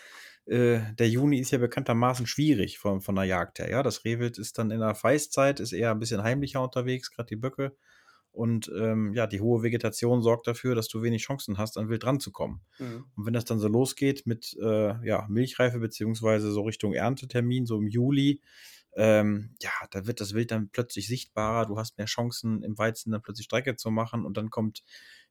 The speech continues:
Speaker 1: die tolle, tolle Zeit, das haben wir jetzt auch in einem, äh, Thema in der nächsten Ausgabe behandelt, in der August-Ausgabe. Wir produzieren ja immer weit vor.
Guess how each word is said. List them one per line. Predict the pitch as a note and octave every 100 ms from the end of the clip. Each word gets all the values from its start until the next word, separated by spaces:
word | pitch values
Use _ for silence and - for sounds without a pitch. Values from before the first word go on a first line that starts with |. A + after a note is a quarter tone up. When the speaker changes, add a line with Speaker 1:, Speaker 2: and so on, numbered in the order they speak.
| -
Speaker 1:
die | A#2
tolle, | C#3 D#3+
tolle | C#3 C3 A#2+
Zeit, | B2+ C#3
das | B2
haben | A#2+ A#2+
wir |
jetzt | A2+ -
auch | A2+
in | G2+
einem, | F#2+ A#2 A2 G2+
äh, | G2+ G#2 G2 A2+ G2 -
Thema | A#2 A#2 A2+
in | F#2+
der | G#2
nächsten | A2 A#2 - F2+
Ausgabe | A2 - A2 A2 A2+ A2 F2+
behandelt, | G#2+ G#2+ A2+ G#2+
in | G#2
der | D#2+
August-Ausgabe. | F#2+ C3 - - A2 - A#2 A#2 B2
Wir | G#2+
produzieren | G2 F#2+ F#2+ - G#2
ja |
immer | F#2+ G2+
weit | G2+ G2
vor. | - G#2 B2+ -